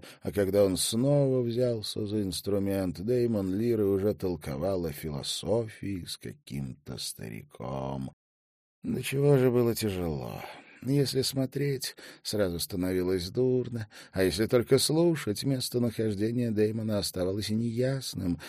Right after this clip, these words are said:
так что время от времени все же приходилось поглядывать, иначе он бы ничего не узнал. Гостиничный номер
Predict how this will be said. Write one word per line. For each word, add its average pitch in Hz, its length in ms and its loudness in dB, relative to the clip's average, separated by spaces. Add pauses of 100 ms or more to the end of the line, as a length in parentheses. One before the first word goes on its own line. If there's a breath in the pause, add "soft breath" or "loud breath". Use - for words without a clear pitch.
(120)
так 87 200 0
что - 180 0
время 82 320 2
от 73 140 -8
времени 90 400 2
все 90 200 -2
же 87 100 -2
приходилось 85 680 0
поглядывать, 85 960 -4 (260 loud breath)
иначе 73 440 -4
он 69 120 -2
бы 67 100 -6
ничего 69 420 -4
не 76 160 -2
узнал. 98 640 -6 (720)
Гостиничный 85 800 0
номер 104 640 2